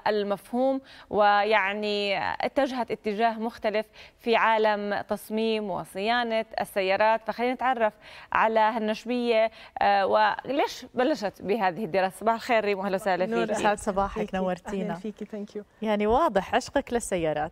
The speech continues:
Speaker 3: من تحت الهوا كنا عم نحكي معاكي وحكيتي لنا قد إيه بتحبي السيارات.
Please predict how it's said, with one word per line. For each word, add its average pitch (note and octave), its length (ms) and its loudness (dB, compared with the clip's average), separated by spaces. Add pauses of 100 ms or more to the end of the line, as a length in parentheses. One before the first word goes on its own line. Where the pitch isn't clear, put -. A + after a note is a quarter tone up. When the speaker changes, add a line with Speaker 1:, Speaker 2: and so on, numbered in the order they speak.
Speaker 3:
من A3+ 60 -8
تحت - 240 -4
الهوا B3 280 2
كنا A#3+ 220 -2
عم F#3+ 160 0
نحكي B3 280 -2
معاكي C4 680 0
وحكيتي B3+ 680 -2
لنا C4+ 200 0
قد F#3 240 -4
إيه B3 320 2
بتحبي G#3+ 400 -6
السيارات. D#3 500 -6